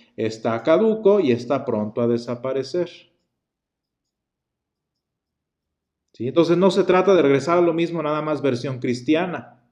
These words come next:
No, es entenderlo de forma correcta. Y fíjense bien, dice entonces el apóstol San Pedro, "Y puesto que ustedes invocan a Dios como Padre",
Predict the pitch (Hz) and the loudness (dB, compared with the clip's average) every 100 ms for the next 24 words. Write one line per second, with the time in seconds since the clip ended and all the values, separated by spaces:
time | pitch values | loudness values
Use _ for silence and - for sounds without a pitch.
0 | _ _ _ _ _ _ _ _ _ _ | _ _ _ _ _ _ _ _ _ _
1 | _ _ 110 123 156 - 123 135 214 196 | _ _ -10 -6 -6 0 0 2 0 2
2 | 160 127 123 123 156 127 113 110 117 123 | 0 4 4 6 4 2 0 -4 -4 -2
3 | 127 160 180 - 107 - _ _ _ _ | 2 2 2 -4 -10 -14 _ _ _ _
4 | - 120 175 196 185 180 190 190 190 190 | -8 0 2 2 2 4 4 4 0 0
5 | 190 185 185 180 185 139 131 135 131 156 | -2 2 2 2 -2 0 0 0 0 0
6 | 175 156 160 156 180 156 139 147 123 135 | 0 -2 -2 4 4 6 4 2 2 -2
7 | 127 113 135 147 175 180 160 127 120 120 | -2 -2 2 2 2 0 -2 0 0 0
8 | 147 175 131 113 113 113 - 143 160 - | -6 -6 -8 -2 -2 -2 -6 -6 -6 0
9 | 147 120 156 - | 2 4 2 0